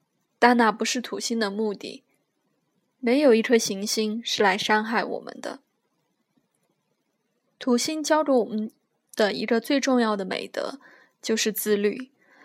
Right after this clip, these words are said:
这就是理解这个符号的关键。像另一颗所谓的凶星，火星一样，土星想要将意志聚集起来。它教我们最难的艺术：如何完全依照我们的喜好行动，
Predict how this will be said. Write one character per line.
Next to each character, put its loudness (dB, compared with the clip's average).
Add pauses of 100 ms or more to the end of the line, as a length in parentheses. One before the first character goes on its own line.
(340)
这 2
就 2
是 -2
理 0
解 -2
这 0
个 2
符 -4
号 -2
的 -8
关 -2
键。 -2 (960)
像 2
另 2
一 2
颗 2
所 -4
谓 0
的 -2
凶 -2
星， -4 (200)
火 -2
星 0
一 -2
样， -4 (720)
土 0
星 0
想 0
要 2
将 0
意 0
志 -4
聚 -4
集 -6
起 -2
来。 -8 (800)
它 0
教 4
我 4
们 -6
最 0
难 -2
的 -6
艺 -6
术： -4 (640)
如 2
何 4
完 2
全 0
依 0
照 2
我 -2
们 -12
的 -2
喜 -2
好 -6
行 -6
动， -2